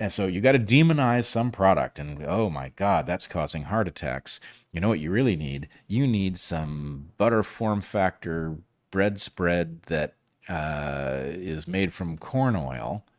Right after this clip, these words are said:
right? Because they wanna, they, they have an easy time growing corn. The profitability is high. And so what they've gotta do is turn it into a butter-like substance. How do you do that? You throw hydrogens at it.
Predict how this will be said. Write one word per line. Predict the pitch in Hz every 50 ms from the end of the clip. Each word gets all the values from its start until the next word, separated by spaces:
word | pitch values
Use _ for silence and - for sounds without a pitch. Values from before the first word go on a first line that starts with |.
| _ _
right? | - 76 85 92 -
Because | - 82 - 78 73 -
they | 76 73
wanna, | 78 85 85 85 82 80
they, | 73 69 71
they | 76 71 57 62 73
have | 76 73 67
an | 73 71
easy | 71 71 71 69 -
time | - 71 65 71
growing | 78 110 131 131 123 117 110
corn. | - - 123 110 107 104 98 90
The | 73 69 69 69 - - -
profitability | - 95 87 87 - - 90 82 73 69 85 92 92 85 85 82 76
is | 67 65 67
high. | - - - 143 135 135 131 127 120 117 117 110 - - - - - - _ _ -
And | 98 92 87 85
so | - - 87
what | 80 85 82 -
they've | 76 73
gotta | - 98 95 90 87
do | 78 87 87 85
is | 82 -
turn | - - 95 87 82
it | 76 76
into | 76 76 76 - 80 80 73 71 - - _ _ _ _ _ _ _ _ _ _ _ - - _
a | - 90
butter-like | 80 98 92 92 90 85 80 78 73 -
substance. | - - 147 131 - - - 127 120 -
How | 87 85 85
do | 82
you | 82 80
do | 76 - 117 135 127
that? | 113 110 107 104
You | 92 87
throw | - - 85 78 76
hydrogens | - - - 107 123 127 123 117 - - 123 117 110
at | 117 113 113 113
it. | 113 113